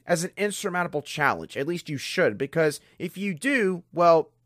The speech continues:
we got a whole nother problem, honestly. And then Vanderbilt, uh, Vanderbilt's Vanderbilt. South Carolina hasn't lost to the Commodores in, like, fifteen years, so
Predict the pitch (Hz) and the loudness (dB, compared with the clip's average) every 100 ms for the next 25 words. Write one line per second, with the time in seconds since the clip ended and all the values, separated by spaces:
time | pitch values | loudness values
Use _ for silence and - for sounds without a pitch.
0 | _ 165 214 220 156 185 170 143 - 147 | _ -4 2 4 6 4 2 -2 2 4
1 | 120 107 101 87 80 - 87 80 - - | 4 2 -4 -6 -8 -8 -8 -10 -16 -8
2 | 170 180 160 208 220 220 226 208 - _ | -2 -2 2 2 2 2 4 4 2 _
3 | _ - 151 147 202 185 175 - 143 113 | _ 6 8 10 6 4 0 0 2 2
4 | 101 92 - - 190 190 185 156 151 156 | 0 -2 -4 0 2 2 0 -4 2 4
5 | 151 - 127 143 139 135 131 127 120 - | 4 2 -6 0 2 2 0 0 -4 -2
6 | - 190 - 156 131 104 87 - - - | -2 -4 -6 -10 -8 -8 -8 -10 -14 -8
7 | 143 127 | 0 0